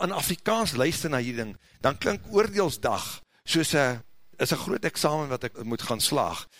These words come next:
en dis die finale eksamen, as ek hom nie maak nie, gaan ek nie 'n herkry nie.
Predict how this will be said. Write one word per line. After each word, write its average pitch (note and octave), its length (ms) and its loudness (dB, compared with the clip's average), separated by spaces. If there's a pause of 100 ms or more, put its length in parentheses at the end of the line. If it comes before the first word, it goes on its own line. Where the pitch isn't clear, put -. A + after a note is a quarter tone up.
(120)
en C3+ 120 0
dis C#3+ 140 0
die C#3+ 140 0
finale D3 480 0
eksamen, B2+ 480 0
as C#3 140 0
ek C#3 100 -4
hom D#3 200 -2
nie G3+ 120 0
maak C#3+ 380 2
nie, C3+ 100 0
gaan C3 160 -4
ek B2+ 100 -4
nie D3+ 160 -2
'n A#2+ 120 0
herkry A2+ 380 -6
nie. D#2 180 -18